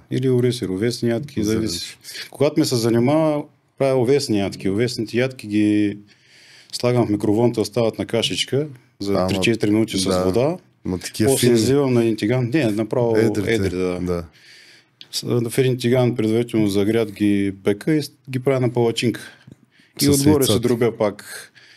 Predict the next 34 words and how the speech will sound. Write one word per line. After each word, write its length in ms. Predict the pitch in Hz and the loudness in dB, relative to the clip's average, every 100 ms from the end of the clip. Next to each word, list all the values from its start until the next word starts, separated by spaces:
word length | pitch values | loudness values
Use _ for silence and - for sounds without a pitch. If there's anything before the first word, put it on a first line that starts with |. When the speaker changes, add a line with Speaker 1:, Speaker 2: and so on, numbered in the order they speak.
| - - | -10 0
Speaker 1:
яйцата 420 | 104 101 123 123 | 0 2 0 0
и 40 | |
телешкото. 840 | 104 117 101 - 104 - 151 151 147 | 0 2 2 0 -6 0 2 2 0
Speaker 2:
Верно 480 | 87 113 104 95 87 | 0 0 0 -2 0
ли? 40 | |
Speaker 1:
Кетчуп 380 | 151 151 151 135 | 0 0 -2 -6
се 80 | 135 | -4
слага 320 | 135 135 131 | 0 0 0
малко, 400 | 131 131 127 117 | 0 -2 -2 -2
домат 500 | 101 135 151 151 - | 0 0 0 -4 -8
и 80 | 127 | -4
като 160 | 131 | -2
го 100 | 120 | 0
завия 360 | 117 123 135 127 | 2 2 2 0
става 300 | 123 127 120 | -2 -2 -2
като 200 | 110 104 104 | -4 -8 -8
дюнер 320 | 110 104 85 | -2 -2 -2
малко, 320 | 90 87 87 | -4 -6 -8
нали? 140 | 85 87 - | -12 -8 0
Подобно. 420 | 170 196 95 76 - _ _ - - - - - - _ _ _ _ | 2 2 0 -6 -14 _ _ -20 -18 -18 -20 -20 -20 _ _ _ _
И 60 | 156 | -10
става 300 | - 190 165 | -8 -4 -4
приятно. 400 | - 135 98 85 - - - - _ _ - - | 0 0 0 -6 -12 -20 -20 -20 _ _ -14 -2
Даже 320 | 127 143 131 | 0 0 0
предсъзнателно 920 | 147 143 131 131 127 110 107 101 101 | -2 0 -2 -2 0 0 0 -2 -6
закуската 480 | 101 98 104 - - | -8 -6 -6 -6 -2
ми 100 | 95 | -2
така, 340 | 85 90 95 90 | -2 -4 -2 -2
слагам 300 | 110 104 98 | -2 0 2
една 180 | 98 | 0
кисела 340 | 95 85 95 85 | -2 -6 -6 -4
краставичка 500 | 95 87 87 - 90 | -4 -4 -8 -10 -12
в 40 | |
страната. 300 | - 87 82 | -12 -12 -14